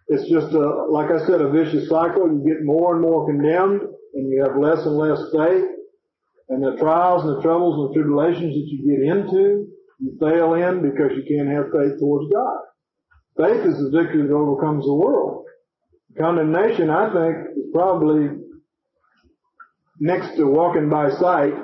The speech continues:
one of the most dangerous traps to fall into, because you can't have faith and condemnation at the same time.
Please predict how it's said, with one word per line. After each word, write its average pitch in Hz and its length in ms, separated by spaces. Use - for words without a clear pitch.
one 151 320
of 135 220
the 135 360
most 165 320
dangerous 156 480
traps 147 340
to 139 100
fall 135 280
into, 151 460
because 135 460
you 147 160
can't 135 180
have 147 220
faith 220 240
and 139 160
condemnation 135 640
at - 20
the 135 140
same 127 260
time. 202 320